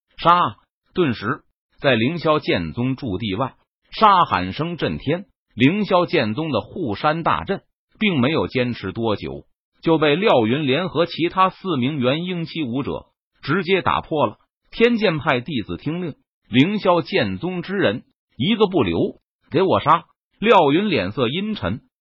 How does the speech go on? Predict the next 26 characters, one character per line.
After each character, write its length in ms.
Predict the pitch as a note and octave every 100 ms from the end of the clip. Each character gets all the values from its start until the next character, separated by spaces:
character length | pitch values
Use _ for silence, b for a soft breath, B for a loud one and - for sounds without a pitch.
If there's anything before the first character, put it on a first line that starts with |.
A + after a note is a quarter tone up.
| _
目 300 | F#3+ G#3+ C#3 A#2
光 240 | G3 F#3
冰 200 | F#3+ F#3
冷， 300 | C3 D2 C2+ _ _ _ -
他 140 | D#3
看 200 | E3 C#3
着 60 | G#2
凌 240 | G#2 D3+
霄 220 | D#3 C#3+
剑 380 | - F3 G2 D#2
宗 260 | C3 C#3 C#3
驻 220 | A#2+ F#2
地， 260 | G3 - _ _ -
语 240 | A#2+ A2
气 240 | G2+ D#3 A2+
森 220 | D#3+ D3+
然 180 | A#2 D3
道 200 | C#3+ _ _ _ -
：“杀！” 360 | F3 D#3 - - _ _ -
天 240 | A3+ A#3+
剑 220 | G#3 D#3+
派 200 | C#3+ C3
弟 220 | A2+ D3 G#2+
子 160 | F2
得 180 | F#2 C#3
令， 180 | A3